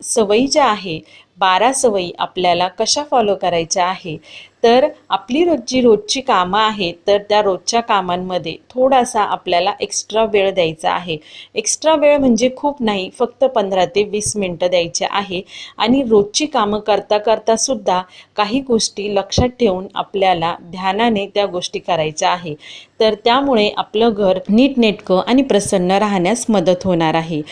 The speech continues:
तर त्या सवयी कुठल्या आहे, तर त्यातली पहिली सवय आहे, जेव्हा आपली लेकरं झोपेतून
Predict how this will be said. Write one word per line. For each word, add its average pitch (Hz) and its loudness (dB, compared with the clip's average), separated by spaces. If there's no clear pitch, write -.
तर 294 6
त्या 311 2
सवयी 262 4
कुठल्या 254 2
आहे, 185 0
तर 190 2
त्यातली 175 -2
पहिली 185 -2
सवय 190 0
आहे, 165 -4
जेव्हा 226 2
आपली 233 2
लेकरं 175 2
झोपेतून 202 2